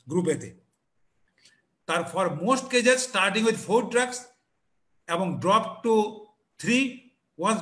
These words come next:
bedaquiline stop seems to be sufficient। কারণ bedaquiline বলা হয়েছে ছ মাসে বেশি ইউজ করা যায় না, এই জন্য ছ মাস পরে bedaquiline stop হয়ে যাবে, থাকলো আর চারটা।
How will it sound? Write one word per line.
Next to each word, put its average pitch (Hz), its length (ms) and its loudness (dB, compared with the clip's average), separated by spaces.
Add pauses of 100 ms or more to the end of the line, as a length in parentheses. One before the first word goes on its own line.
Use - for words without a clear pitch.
bedaquiline 190 480 0
stop 220 220 2 (320)
seems 180 260 -2
to 185 120 -2
be 170 60 0 (260)
sufficient। 151 460 -4 (420)
কারণ 170 160 -6
bedaquiline 202 420 0
বলা 220 100 2
হয়েছে 208 640 0
ছ - 60 -8
মাসে 185 260 0
বেশি 202 220 -2
ইউজ - 140 -4
করা 208 180 -4
যায় 175 220 0
না, 208 120 0 (340)
এই 170 100 -4
জন্য 180 200 -6
ছ - 80 -8
মাস 180 300 -2
পরে 190 120 -2
bedaquiline 170 360 -4
stop 208 120 -6
হয়ে 226 140 0
যাবে, 226 200 2 (400)
থাকলো 156 300 -6
আর 160 140 -2
চারটা। - 360 -6